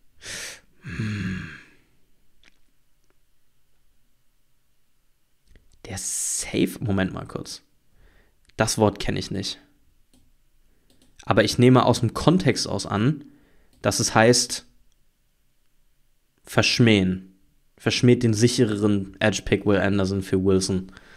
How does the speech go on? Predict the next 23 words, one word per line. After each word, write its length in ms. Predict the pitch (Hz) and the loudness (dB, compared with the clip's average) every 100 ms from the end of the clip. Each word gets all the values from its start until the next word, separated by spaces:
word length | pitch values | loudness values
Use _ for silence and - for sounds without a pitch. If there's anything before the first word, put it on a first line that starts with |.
| - - - - | -20 -20 -20 -8
Okay. 380 | - - 95 95 - - | -8 -4 -6 -6 -12 0
Oh, 200 | - 233 123 | 6 6 4
interessant. 480 | 143 220 226 135 - - - - | 4 6 6 4 0 -14 -2 10
Will 140 | 196 | 12
Levis 340 | 196 180 170 | 12 8 6
auf 200 | 139 147 | 2 0
vier. 400 | - 165 170 160 156 - - - - - - - - - - - _ _ | 0 4 6 6 2 -10 -20 -20 -20 -20 -20 -20 -20 -20 -20 -20 _ _
Ich 120 | 175 - | 0 6
glaub, 200 | 180 160 | 6 6
die 180 | 175 | 4
allermeisten 480 | - 156 151 151 143 | 6 8 10 8 4
von 160 | - 147 | 2 4
uns 220 | 143 - | 4 8
denken 260 | 143 143 143 | 8 8 6
grad 260 | 131 123 | 6 8
Richardson 460 | 127 147 156 135 139 | 8 8 8 6 4
einfach 380 | 127 127 120 113 | 4 4 2 2
wegen, 220 | 117 110 | 2 6
oh, 120 | 147 | 4
Potenzial, 540 | 147 131 131 127 135 | 4 2 2 4 6
Potenzial, 480 | 147 151 127 123 127 | 6 6 4 4 4
Potenzial, 680 | 127 123 113 - 117 117 127 | 4 2 0 0 2 6 4
aber, 600 | - 110 113 110 110 | 4 4 4 4 2